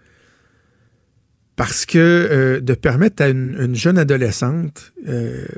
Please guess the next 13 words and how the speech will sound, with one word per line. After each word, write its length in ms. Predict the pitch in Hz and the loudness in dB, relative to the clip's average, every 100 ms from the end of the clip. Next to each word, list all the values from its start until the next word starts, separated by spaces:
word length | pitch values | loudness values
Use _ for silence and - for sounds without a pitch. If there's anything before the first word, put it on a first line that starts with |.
| - - - - - | -16 -18 -20 -20 -2
qui 60 | |
n'est 80 | 131 | 0
pas 140 | 175 | 0
encore 240 | 156 165 156 | 0 2 2
majeure, 480 | 139 113 120 156 143 | 0 0 -2 -2 -4
de 120 | 113 | -4
mettre 240 | 131 - | -4 -6
fin 140 | - 175 | -6 -6
à 60 | |
ses 180 | - 117 | -6 -8
jours 480 | 101 113 160 160 - _ _ _ _ _ _ _ _ _ _ _ _ _ _ - - | -8 -6 -6 -8 -12 _ _ _ _ _ _ _ _ _ _ _ _ _ _ -16 -4
avec, 420 | 131 135 139 - | 0 0 -2 0
euh, 1300 | 135 131 131 127 127 127 123 123 123 120 123 - | 2 2 2 2 2 0 0 0 -2 -2 -4 -6